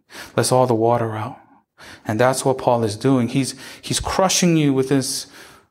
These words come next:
with this overbearing condemnation. And then in, finally, in chapter eight, he says, <sighs> Therefore, now there is no condemnation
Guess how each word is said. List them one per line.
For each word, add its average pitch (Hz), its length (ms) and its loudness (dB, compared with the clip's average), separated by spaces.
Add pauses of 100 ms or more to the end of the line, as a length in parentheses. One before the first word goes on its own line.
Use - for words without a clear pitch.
(220)
with 135 120 -6
this - 460 -2
overbearing 143 680 4
condemnation. 143 840 0
And 127 100 -2
then 139 220 2
in, 127 180 -2
finally, 160 920 0 (480)
in 131 160 -6
chapter 135 360 0
eight, 123 180 0
he 117 100 -4
says, - 500 -8 (1400)
<sighs> - 420 0
Therefore, 117 880 -2
now 120 300 2
there 113 220 2
is 104 100 -6
no 117 320 2
condemnation 101 960 -6